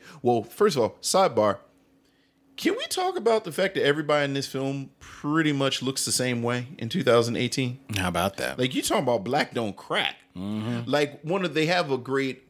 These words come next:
Speaker 1: one, one of the great supporting roles, Lisa
Speaker 2: Gay
Speaker 1: Gay
Speaker 2: Hamilton.
Speaker 1: Hamilton, who's an actress that I like a lot.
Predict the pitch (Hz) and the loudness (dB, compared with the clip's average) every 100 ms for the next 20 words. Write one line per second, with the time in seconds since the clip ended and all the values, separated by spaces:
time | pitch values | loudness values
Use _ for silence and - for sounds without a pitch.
0 | _ 143 135 120 131 123 113 113 123 120 | _ -6 -4 -2 -4 -4 -8 -2 0 0
1 | 104 - _ - - 104 160 185 143 104 | -2 -8 _ -6 -6 2 6 6 4 0
2 | 92 98 90 117 123 - 110 104 98 _ | 0 0 -2 -2 -2 0 2 0 -2 _
3 | - - - 113 104 117 120 113 110 147 | -20 -14 -4 -2 0 0 0 0 -2 -2
4 | 190 233 139 - 95 127 110 110 123 123 | 0 0 -2 -4 -2 -2 -2 -2 -2 -2
5 | 110 101 - 101 98 95 101 101 76 95 | -6 -6 -2 -2 0 -2 -2 -4 -4 0
6 | 104 - - | 0 0 -6